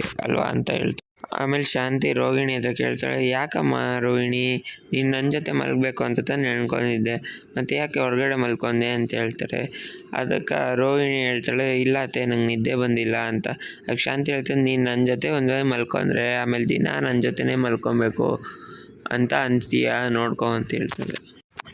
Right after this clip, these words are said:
ಅವಾಗ ಮನೋಜ್ ಹೇಳ್ತಾನೆ, "ನನಗೂ ನಿದ್ದೆ ಬಂದಿಲ್ಲ, ಇನ್ಮೇಲಿಂದ ರೋಹಿಣಿ ಇಲ್ದೆ ನಾನ್ ಮಲ್ಗಲ್ಲ, ನಂಗೆ ನಿದ್ದೆ ಬರಲ್ಲ ಇವಳಿಲ್ಲ ಅಂದ್ರೆ" ಅಂತ ಹೇಳ್ತಾರೆ. ಅದಕ್ಕೆ ರೋಹಿಣಿ, ಅವಾಗ ರೋಹಿಣಿ ಕೋಪದಿಂದ ನೋಡ್ತಾಳೆ.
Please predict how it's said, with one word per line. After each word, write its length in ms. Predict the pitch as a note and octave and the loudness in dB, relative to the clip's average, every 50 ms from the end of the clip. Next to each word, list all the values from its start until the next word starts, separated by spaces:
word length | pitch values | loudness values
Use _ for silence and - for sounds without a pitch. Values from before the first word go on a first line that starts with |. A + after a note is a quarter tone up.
| - - | -8 -6
ಅವಾಗ 280 | - - B2 B2+ B2+ C3 B2+ | -4 -2 0 0 0 2 2
ಮನೋಜ್ 320 | C3+ C3+ C3 C3+ C#3+ D3 | 2 2 2 2 2 2
ಹೇಳ್ತಾನೆ, 320 | D3 C#3 C3+ C3 C#3 C#3+ C#3+ | 2 2 0 0 0 0 0
"ನನಗೂ 320 | C3 B2 B2 C3 C#3 D3 D3+ | 0 2 2 4 4 4 4
ನಿದ್ದೆ 300 | C#3+ C3+ C3 B2 C3+ C#3 | 2 2 2 2 2 2
ಬಂದಿಲ್ಲ, 400 | C3+ C3 B2+ B2 B2+ B2 B2 C3 C3+ C3+ | 2 0 2 0 0 0 0 0 0 0
ಇನ್ಮೇಲಿಂದ 540 | B2+ B2 B2 B2+ C3 C3+ C3+ C3 C3 C3 C3+ C3+ C3 | 2 2 2 2 2 2 0 0 0 0 0 0 0
ರೋಹಿಣಿ 500 | C3 B2 B2+ C3 C#3 C#3 C#3 C#3+ C#3 C3+ | 0 2 2 2 2 2 2 4 2 2
ಇಲ್ದೆ 220 | B2+ B2 B2+ C3 C3+ | 2 2 2 2 2
ನಾನ್ 180 | B2+ A#2+ A#2 A#2 | 2 2 2 2
ಮಲ್ಗಲ್ಲ, 500 | A#2 A#2 A#2 A#2 A#2+ B2+ B2+ A#2+ A2+ A#2 A#2+ B2 B2+ - - - - - - - - - - - - | 2 2 2 2 2 2 2 2 2 2 0 -2 -4 -6 -10 -16 -20 -20 -20 -20 -20 -20 -20 -14 -8
ನಂಗೆ 280 | - B2 B2 B2 B2 B2 | -4 -2 0 2 2 2
ನಿದ್ದೆ 260 | B2+ B2+ B2 C3 C#3 | 2 2 2 2 2
ಬರಲ್ಲ 340 | C3+ C3+ C3 B2 B2 A#2+ A#2+ | 2 0 0 0 0 0 2
ಇವಳಿಲ್ಲ 380 | A#2 A#2 A2+ A#2 A#2 A2+ A2+ A2+ | 2 2 2 2 2 2 2 2
ಅಂದ್ರೆ" 320 | G#2+ - - - - - B2+ B2+ | 0 0 0 0 0 0 0 0
ಅಂತ 220 | B2+ A#2+ - - A#2 | 0 0 0 0 0
ಹೇಳ್ತಾರೆ. 480 | A#2 A2+ A2+ A2+ A2 A#2 A2+ A2+ A2+ - - - - - | 0 0 0 0 -2 -2 -2 -2 -4 -4 -6 -10 -8 -4
ಅದಕ್ಕೆ 320 | - A#2+ A#2+ A#2+ B2 - - | -2 0 0 0 0 0 0
ರೋಹಿಣಿ, 520 | B2+ B2+ C3 C3 C3+ C3+ B2+ B2+ C3 C3 B2+ - - - - - - - _ _ _ _ _ - | 0 2 2 2 2 2 2 2 2 2 0 -2 -4 -6 -8 -12 -14 -20 _ _ _ _ _ -4
ಅವಾಗ 220 | C3+ C3 C3 C3 B2 | -2 -2 -2 0 0
ರೋಹಿಣಿ 320 | B2+ C3 C#3 C#3+ D3 D3+ | 0 0 0 0 -2 -2
ಕೋಪದಿಂದ 440 | C#3+ C#3+ C3 C3 B2+ B2+ C3 C3+ C3+ | -2 -2 -4 -2 -2 -2 -2 -2 -2
ನೋಡ್ತಾಳೆ. 340 | C3+ B2+ B2 A#2 A#2 A#2+ - | -2 -2 -2 -2 -4 -6 -6